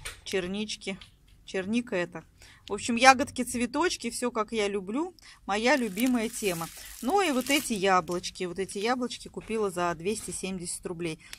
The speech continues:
М, я не смотрела, сколько они стоят на сайтах, но в Леонардо они стоят дорого. Ну, в общем, я тоже решила их купить. Из этой серии есть,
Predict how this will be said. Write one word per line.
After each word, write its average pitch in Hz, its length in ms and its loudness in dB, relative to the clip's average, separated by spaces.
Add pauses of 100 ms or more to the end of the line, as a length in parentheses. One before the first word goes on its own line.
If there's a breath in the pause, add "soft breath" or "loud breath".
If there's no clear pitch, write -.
(140 loud breath)
М, 196 200 -6
я 208 160 2
не 220 100 2
смотрела, 254 460 6
сколько 202 360 -2
они 180 340 -4
стоят 175 600 -2
на 170 480 0
сайтах, 381 540 2 (260 loud breath)
но 196 140 -4
в 190 60 -2
Леонардо 180 500 4
они 165 160 -4
стоят 160 400 -6
дорого. 302 460 2 (920 loud breath)
Ну, 196 180 -8
в 185 80 -4
общем, 185 340 -8
я 170 160 -6
тоже 185 280 -4
решила 170 360 -8
их 165 180 -10
купить. 180 360 -6 (240 loud breath)
Из 202 140 0
этой 262 260 4
серии 277 540 4
есть, 226 520 -2